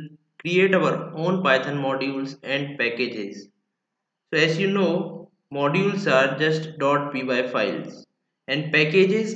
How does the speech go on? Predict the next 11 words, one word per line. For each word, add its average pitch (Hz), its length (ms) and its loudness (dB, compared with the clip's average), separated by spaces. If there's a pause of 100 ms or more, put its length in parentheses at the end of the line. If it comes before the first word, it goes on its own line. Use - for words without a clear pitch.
are 120 640 -2
the 127 80 -14
folders 160 720 2
which 160 240 -2
will 147 200 -2
contain 165 760 -2 (480)
all 180 320 6
our 156 160 4 (160)
modules, 170 680 0
related 139 540 -2
modules, 147 580 -2